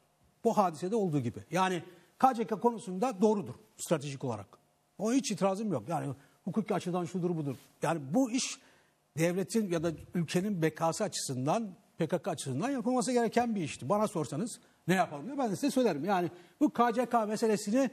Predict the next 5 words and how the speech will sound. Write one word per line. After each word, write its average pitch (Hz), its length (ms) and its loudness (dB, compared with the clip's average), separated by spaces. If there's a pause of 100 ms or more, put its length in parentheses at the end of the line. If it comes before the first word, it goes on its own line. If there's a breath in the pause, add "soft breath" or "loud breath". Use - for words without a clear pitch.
(400 loud breath)
kontrol 240 460 4
altına 226 260 2
almak 226 260 2
zorundasınız. 202 640 0
Ama 247 400 2